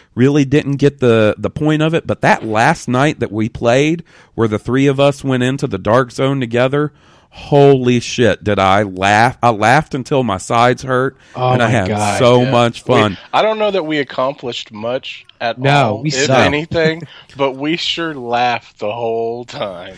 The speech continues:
Speaker 2: We
Speaker 1: When
Speaker 2: basically, do you remember that guy's name that we picked on?
Speaker 1: Oh, the, the, this one guy made the mistake of sneaking up and killing us all. One guy killed all three of us. And for the next two hours, anytime we saw him,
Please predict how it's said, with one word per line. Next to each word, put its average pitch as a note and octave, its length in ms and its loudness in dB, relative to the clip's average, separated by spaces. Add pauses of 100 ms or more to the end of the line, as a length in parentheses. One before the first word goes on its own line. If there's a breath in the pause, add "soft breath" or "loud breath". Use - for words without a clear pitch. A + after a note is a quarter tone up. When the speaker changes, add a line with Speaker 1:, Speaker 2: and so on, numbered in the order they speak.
(140)
Speaker 2:
We D3+ 120 2
Speaker 1:
When E3+ 140 4
Speaker 2:
basically, E3 460 0
do C3+ 240 -10
you D3 60 -2
remember D#3 220 0
that D3+ 120 0
guy's C#3+ 260 -2
name C3 260 -2
that B2+ 100 -2
we A2+ 120 -2
picked B2 300 -8
on? C#3 240 -2 (340 soft breath)
Speaker 1:
Oh, D3 300 6
the, C3 400 2 (140)
the, C3 220 -2
this C#3+ 320 0
one E3 320 2
guy D3 380 6
made A#2+ 380 2
the B2 60 -2
mistake A#2 520 2
of - 120 -6
sneaking C3+ 480 -4
up B2+ 220 0
and G2+ 160 -4
killing C#3+ 380 -2
us C#3 200 -4
all. E2 380 0 (320 soft breath)
One D3 240 2
guy B2 240 6
killed A2 260 0
all A#2 160 4
three B2+ 260 2
of F#2 140 0
us. D#2 260 -8 (360 soft breath)
And A2+ 180 -4
for D3 80 0
the B2 140 0
next D3 380 -2
two F3+ 220 0
hours, A2 460 2
anytime D#3 460 0
we C3+ 100 2
saw C3+ 380 4
him, E2 360 -2